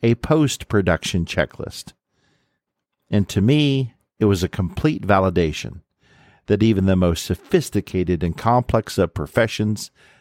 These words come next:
still create checklists today. In fact, these were,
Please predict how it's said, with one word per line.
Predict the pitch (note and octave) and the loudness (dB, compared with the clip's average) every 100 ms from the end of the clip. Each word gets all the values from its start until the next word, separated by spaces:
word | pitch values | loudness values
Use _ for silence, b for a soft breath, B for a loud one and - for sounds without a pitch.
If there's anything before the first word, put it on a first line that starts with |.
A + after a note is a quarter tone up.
| b b _ | b b _
still | - - F#3 B2 | -12 -2 2 2
create | - - D3+ G2+ F2 - | 0 -2 2 2 0 -2
checklists | - G3+ - A#2 F#2 - | -2 -2 0 0 0 -4
today. | - F#2 D#2+ B1+ - _ _ _ _ _ _ B2+ | -6 -2 -2 -4 -12 _ _ _ _ _ _ -2
In | |
fact, | A#2+ B2 A#2 - b b b b - | 2 2 0 -8 b b b b -2
these | C#3 E3 - | 0 0 0
were, | G#2+ G2+ F#2 | 2 2 0